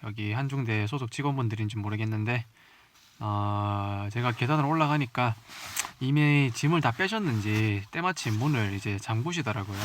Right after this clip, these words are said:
그래가지고, 어, 제가 기숙사 안을 들어가 볼 수는 없었습니다. 아, 그런데 이제 조금 전까지만 해도 트럭이 있었어요. 트럭이 올라와가지고 이제 짐을 마저 다 빼고,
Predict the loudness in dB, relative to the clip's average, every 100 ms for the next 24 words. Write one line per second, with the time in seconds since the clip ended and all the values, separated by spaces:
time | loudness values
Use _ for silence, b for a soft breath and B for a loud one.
0 | -4 -4 -6 -6 -10 -6 -4 -6 B B
1 | B B B -8 -4 -2 -2 -4 -4 -2
2 | 0 0 -4 -4 0 0 2 0 0 0
3 | 0 0 -2 0 0 0 -2 -8 -6 -4
4 | -2 -2 -2 -6 _ _ _ _ -14 -12
5 | -14 B B B B B B B B B
6 | -2 4 6 6 4 0 4 6 6 6
7 | 4 6 6 6 4 2 -2 0 2 4
8 | 4 4 4 4 4 4 2 0 -6 -16
9 | -6 2 4 2 0 -4 0 0 0 -2
10 | -6 -2 0 0 0 0 -4 -4 -2 -2
11 | -4 B B B B B B 2 0 -2
12 | 0 4 4 2 0 -4 -2 -2 0 0